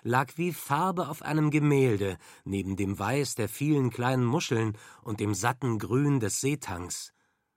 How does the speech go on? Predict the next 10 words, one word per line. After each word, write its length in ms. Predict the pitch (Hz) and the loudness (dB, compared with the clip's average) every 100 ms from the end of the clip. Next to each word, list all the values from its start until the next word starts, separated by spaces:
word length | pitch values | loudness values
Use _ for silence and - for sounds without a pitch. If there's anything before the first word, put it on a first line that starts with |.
| _ _ - | _ _ -8
Die 80 | 127 | -4
Trompetenmuschel 840 | - 151 185 220 202 190 - 175 156 - - | 2 2 2 0 2 2 4 2 2 -10 -12
veredelte 760 | - 139 - 185 202 185 170 | -8 -8 0 0 2 2 4
mit 200 | 151 131 | 2 2
ihrem 300 | - 113 107 | -2 0 0
Glanz 500 | 95 104 143 185 - | 0 0 0 0 -2
und 140 | 110 104 | -4 -2
den 140 | 101 | -2
drei 260 | 92 95 90 | -2 -6 0
Windungen 540 | 139 156 147 143 139 | 2 4 6 6 4